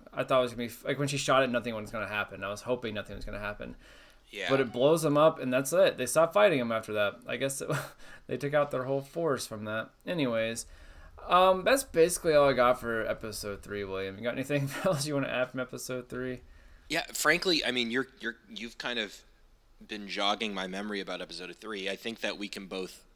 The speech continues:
Speaker 2: agree that, uh, the highlight <laughs> of these three episodes was four.
Speaker 1: Yeah, that's what I'm
Speaker 2: Um,
Speaker 1: getting at. A day in
Speaker 2: and
Speaker 1: the
Speaker 2: it
Speaker 1: life of James Delos.
Speaker 2: And in my opinion, it's the best episode of this series thus far.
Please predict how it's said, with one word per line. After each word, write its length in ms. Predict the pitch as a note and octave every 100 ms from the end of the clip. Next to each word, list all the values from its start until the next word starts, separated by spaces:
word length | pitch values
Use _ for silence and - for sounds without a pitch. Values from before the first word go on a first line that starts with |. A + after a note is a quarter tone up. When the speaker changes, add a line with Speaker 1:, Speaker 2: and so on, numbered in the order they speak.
| _
Speaker 2:
agree 560 | G#2+ F#2 G#2 A#2 A2 G2+
that, 400 | F2+ G2 F#2+ - - - - _ -
uh, 380 | F#2 F#2 F2+
the 120 | E2+ G2
highlight 680 | - A#2+ A2 G2+ F#2+ -
<laughs> 0 |
of 200 | E3+ -
these 340 | - A2+ G#2 -
three 360 | - G#2 G#2+
episodes 560 | G2+ G2+ F#2 G2 F2 E2
was 300 | F2+ D#2 -
four. 460 | - D#2+ D#2 C2 - - - -
Speaker 1:
Yeah, 180 | D#3+ A#2
that's 220 | C#3+ C#3+
what 60 | D#3
I'm 60 |
Speaker 2:
Um, 40 | C#3
Speaker 1:
getting 200 | B2+ A#2+
at. 240 | B2+ A#2+ -
A 80 | C#3
day 240 | A#2 A#2+
in 80 | E3
Speaker 2:
and 60 |
Speaker 1:
the 60 | D3
Speaker 2:
it 40 |
Speaker 1:
life 540 | A#2+ D3 D3 - - - _
of 560 | - C3+ C3+ B2+ A#2 -
James 680 | C3+ C#3 C3+ C3+ C3 B2 - - - -
Delos. 840 | B2 A#2 A2 A2 G#2+ - - - - -
Speaker 2:
And 240 | B2+ B2
in 100 | A#2
my 200 | A#2 B2+
opinion, 600 | B2+ - C3+ A#2+ A2+ G#2 G#2
it's 280 | A2 G#2 -
the 180 | - G#2+
best 460 | F#2+ A2 G#2 - -
episode 460 | G#2 G2+ G2+ G#2 F#2+
of 80 | F2+
this 160 | F#2
series 400 | - F#2 F2+ E2+
thus 240 | - - -
far. 300 | - G1+